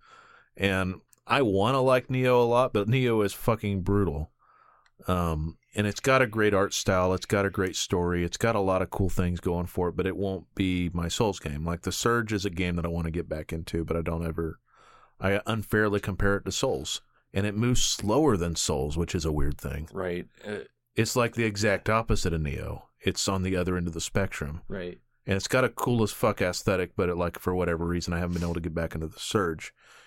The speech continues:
Speaker 1: And so right now, my focus for end of the year for what we got, like, surprisingly, and you guys don't know this, I haven't talked about it on the show, I've been playing Forza, of all things, to give myself a complete different
Speaker 2: Blown away.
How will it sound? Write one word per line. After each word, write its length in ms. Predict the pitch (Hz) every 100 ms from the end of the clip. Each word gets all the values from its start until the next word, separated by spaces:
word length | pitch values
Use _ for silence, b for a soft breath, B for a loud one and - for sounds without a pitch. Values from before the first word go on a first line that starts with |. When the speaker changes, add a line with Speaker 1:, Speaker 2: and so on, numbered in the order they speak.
| B -
Speaker 1:
And 100 | -
so 80 | 113
right 280 | 113 107
now, 440 | 104 139 123 107 104
my 160 | 104 113
focus 480 | 120 110 107 101 90
for 440 | - 104 95 92 -
end 140 | 113 104
of 60 |
the 100 | 92
year 360 | 92 117 113 98
for 160 | 101
what 220 | 92 98 92
we 80 |
got, 320 | 87 95 95 85
like, 220 | 90 - -
surprisingly, 800 | - - - 101 117 117 110 107
and 80 | 104
you 80 |
guys 260 | 110 101 90
don't 180 | 95 95
know 100 | 98
this, 180 | 101 101
I 40 |
haven't 160 | 95 92
talked 180 | 101 98
about 100 | 90
it 40 |
on 60 | 90
the 60 |
show, 220 | - 160
I've 80 | 160
been 140 | 190 143
playing 260 | 117 107
Forza, 560 | - 220 208 160 80 - B B B B -
of 160 | 135
all 160 | 151 165
things, 320 | - 107 101
to 120 | - 113
give 180 | 123
myself 460 | 113 107 - 107 -
a 60 | 101
complete 920 | 110 - 120 123 131 127 123 110 110
different 480 | 123 - 85 78 - -
Speaker 2:
Blown 440 | 117 208 262 262
away. 600 | 262 214 226 175 123 95